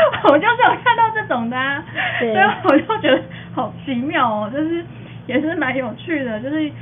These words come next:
Speaker 1: 我觉得有时候去一个地-，有些地方旅游，其实可以有这样子比较不一样的体验是一件，就是除了一般的观光行程之外，有一些这样子的感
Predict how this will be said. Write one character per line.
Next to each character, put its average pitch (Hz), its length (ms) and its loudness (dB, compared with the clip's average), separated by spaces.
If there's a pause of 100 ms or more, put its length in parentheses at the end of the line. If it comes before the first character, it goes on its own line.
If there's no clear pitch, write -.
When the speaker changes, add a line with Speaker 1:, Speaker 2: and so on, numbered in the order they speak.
(280)
Speaker 1:
我 226 100 -8
觉 269 100 -6
得 349 120 0
有 240 200 -2
时 - 80 -10
候 294 260 -4
去 269 840 -6
一 240 60 -8
个 262 120 2
地-， 294 220 -6
有 247 140 -6
些 311 120 -4
地 311 100 -2
方 311 220 0
旅 220 140 -6
游， 202 180 -6
其 220 180 -8
实 247 80 -6
可 254 160 -8
以 220 300 -6 (520)
有 214 160 -6
这 214 140 -4
样 269 200 -2
子 226 140 -10
比 226 140 -8
较 240 300 -4 (100)
不 269 220 -6
一 214 80 -6
样 240 200 -4
的 196 100 -6
体 - 200 -14 (100)
验 214 200 -8 (100)
是 247 60 -10
一 214 180 -8
件， 214 220 -8
就 302 60 -6
是 403 100 -6 (180)
除 269 140 -4
了 285 80 -4
一 294 100 -6
般 277 220 -4
的 247 100 -6
观 233 200 -8
光 233 240 -6
行 190 200 -10
程 202 160 -10 (100)
之 208 100 -10
外， 220 220 -6 (440)
有 226 160 -6
一 262 40 -4
些 285 240 -2
这 302 80 -4
样 254 200 -4
子 220 120 -10
的 202 200 -8
感 208 200 -10